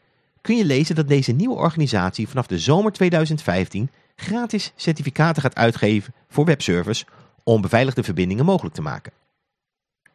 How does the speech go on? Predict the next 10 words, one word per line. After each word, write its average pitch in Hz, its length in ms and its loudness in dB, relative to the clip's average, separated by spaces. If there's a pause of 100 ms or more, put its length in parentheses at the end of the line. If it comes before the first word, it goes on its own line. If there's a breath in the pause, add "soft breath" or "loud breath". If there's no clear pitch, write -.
(140)
Let's 185 220 2
Encrypt 226 340 2
wordt 156 160 -2
gecontroleerd 135 540 4
door 110 80 2
de - 80 -2
Internet 131 380 0
Security 110 380 0
Research 143 380 2
Group - 340 0